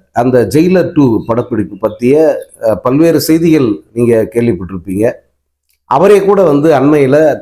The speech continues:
படப்பிடிப்பு முடிஞ்சிட்டு வரும்போது வந்து ஒரு அப்டேட்டை கொடுத்துட்டு தான் போனாரு. யாருக்கும் ஸ்பெகுலேஷனுக்கே வந்து அவர் இடம் தராம,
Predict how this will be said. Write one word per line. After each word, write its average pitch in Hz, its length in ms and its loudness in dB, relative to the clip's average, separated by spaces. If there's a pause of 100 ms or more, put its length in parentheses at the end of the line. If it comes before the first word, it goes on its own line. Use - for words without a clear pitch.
படப்பிடிப்பு 143 500 -2
முடிஞ்சிட்டு 147 520 0
வரும்போது 143 540 2
வந்து 123 220 0
ஒரு 107 140 0
அப்டேட்டை 104 380 -4
கொடுத்துட்டு 101 300 -18
தான் 98 240 -6
போனாரு. 90 340 -14
யாருக்கும் 127 520 -2
ஸ்பெகுலேஷனுக்கே 131 920 -2
வந்து 117 400 0
அவர் 98 160 -4
இடம் 107 320 -2
தராம, 101 380 -8